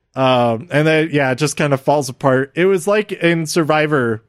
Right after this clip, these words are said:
when you had to tie sticks together to, to put it together. If you, if you haven't practiced it, um,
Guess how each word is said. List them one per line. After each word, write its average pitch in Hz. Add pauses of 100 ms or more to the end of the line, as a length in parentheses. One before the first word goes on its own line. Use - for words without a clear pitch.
(360)
when 127
you 139
had 131
to 131
tie 131
sticks -
together 120
to, 113
to 110
put 123
it 110
together. 98
If 107
you, 127
if 127
you 151
haven't 143
practiced 120
it, 117 (440)
um, 113